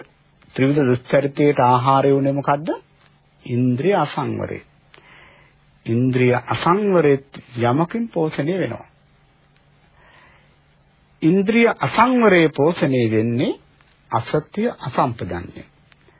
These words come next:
සිහියක් නැහැ, නුවණක් නැහැ. දැන් විවහාරේ උනක් තියෙනව නේද? දැන් කෙනෙක් අපිලිවෙලට ඇඳුමක් ඇඳගෙන ගියොත් මිනිස්සු සාමාන්‍ය කියන්නේ "මේ සිහිය නැද්ද දන්නේ, ඔළුව නැද්ද දන්නේ"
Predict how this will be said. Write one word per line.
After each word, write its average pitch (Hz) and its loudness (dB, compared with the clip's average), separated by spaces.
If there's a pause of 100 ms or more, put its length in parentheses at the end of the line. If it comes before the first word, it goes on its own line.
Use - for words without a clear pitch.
(240)
සිහියක් 143 -2
නැහැ, 160 -4 (680)
නුවණක් 123 -4 (100)
නැහැ. - -14 (800)
දැන් 117 -8
විවහාරේ 131 2
උනක් 127 -2
තියෙනව 131 -2
නේද? 110 -4 (640)
දැන් 117 -2 (140)
කෙනෙක් 113 -2 (240)
අපිලිවෙලට 117 -2
ඇඳුමක් 107 -4
ඇඳගෙන 110 -4
ගියොත් 113 -8
මිනිස්සු 113 -8
සාමාන්‍ය 113 -4
කියන්නේ 120 -8 (420)
"මේ 139 -10
සිහිය 113 -4
නැද්ද 113 -4
දන්නේ, 113 -4
ඔළුව 104 -4
නැද්ද 117 -2
දන්නේ" 117 -6